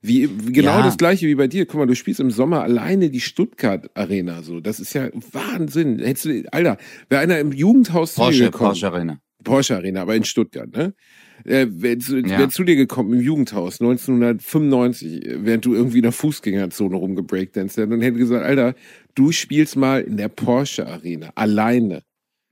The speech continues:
Speaker 1: So, das ist, äh, da, du wärst doch, du hättest dich doch totgelacht.
Speaker 2: Ja,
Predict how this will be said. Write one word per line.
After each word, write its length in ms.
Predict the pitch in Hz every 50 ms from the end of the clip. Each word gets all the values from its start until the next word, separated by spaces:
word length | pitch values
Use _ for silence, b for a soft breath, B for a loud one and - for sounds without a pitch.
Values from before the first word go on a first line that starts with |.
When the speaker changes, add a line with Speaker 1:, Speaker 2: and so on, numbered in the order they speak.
| _ _ _ _ _
Speaker 1:
So, 200 | - - 92 82
das 220 | 73 71 - -
ist, 320 | - - - - - - _ - -
äh, 160 | - 71 85
da, 200 | 80 - 98 107
du 380 | 98 85 110 107 107 104 95 90
wärst 220 | 110 113 - -
doch, 200 | 113 98 - - _
du 140 | _ - 107
hättest 180 | 104 - - -
dich 60 | -
doch 140 | - - -
totgelacht. 840 | - - - 147 180 202 - - 92 85 - 67 - - - _ _ _ _ _ _ _ _ _
Speaker 2:
Ja, 480 | - 101 101 104 135 175 202 170 113 82